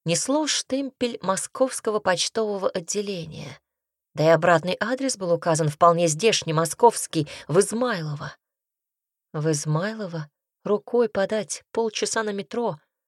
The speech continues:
Оставалось сделать последний шаг, узнать телефон и позвонить. И тут я испугалась. Что я скажу этому совершенно чужому, незнакомому человеку? И я временно дезертировала.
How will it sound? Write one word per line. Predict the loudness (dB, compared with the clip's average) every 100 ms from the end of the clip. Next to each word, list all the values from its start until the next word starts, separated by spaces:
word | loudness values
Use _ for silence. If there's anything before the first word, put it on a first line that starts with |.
| _ -10
Оставалось | -4 -2 0 2 2 2
сделать | 2 2 2
последний | 0 -2 -2 -6 -4
шаг, | -4 -4 -4 -4
узнать | -2 -2 -2
телефон | -2 -2 0 2 2 2
и | -4
позвонить. | -2 -4 0 -2 -2 -4 -4 -8 -10 _ _ _ _
И | -4
тут | -2 2
я | 4 2
испугалась. | 0 -6 -4 -4 -4 -6 -8 _ _ _ _ _ _ -6
Что | -6 -4 -2
я | -2
скажу | -2 -4 -4 -2 0 -2 -4
этому | -6 -4 -4
совершенно | -4 -4 -2 -2 -4 -8 -6
чужому, | -6 -4 -6 -6 -6 -6
незнакомому | -6 -4 -4 -6 -8 -6 -6
человеку? | -4 -4 -4 -6 -8 -14 -18 _ _ _ _ _ _ _ _
И | 6
я | 8
временно | 10 10 8 2
дезертировала. | 2 0 0 -4 -6 -6 -10